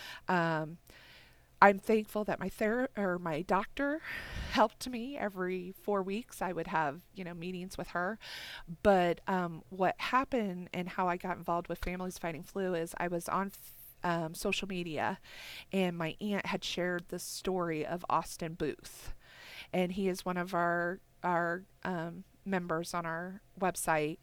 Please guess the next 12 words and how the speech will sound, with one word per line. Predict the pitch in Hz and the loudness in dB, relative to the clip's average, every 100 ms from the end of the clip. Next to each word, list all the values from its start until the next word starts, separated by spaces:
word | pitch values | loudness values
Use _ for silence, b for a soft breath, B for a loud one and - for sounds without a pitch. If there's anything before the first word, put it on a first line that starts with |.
| B B B B B | B B B B B
and | 196 190 175 170 175 175 202 | 2 4 4 0 -4 -8 -4
with | 190 | 0
our | 180 | 2
organization. | 175 175 180 180 175 180 165 160 - | 2 2 -2 -2 -2 0 -2 -4 -2
And | 185 175 175 170 - | 0 2 0 -2 -2
I | 180 | -2
remember | 170 180 196 226 240 | -2 -2 -2 -2 -2
reading | 196 226 247 220 170 | -2 -4 -2 -2 -4
this | 170 | -6
story, | - - 240 302 302 180 170 - | -8 -8 -4 0 0 0 -4 -4
and | 175 175 | -4 -2
I, | 175 | -4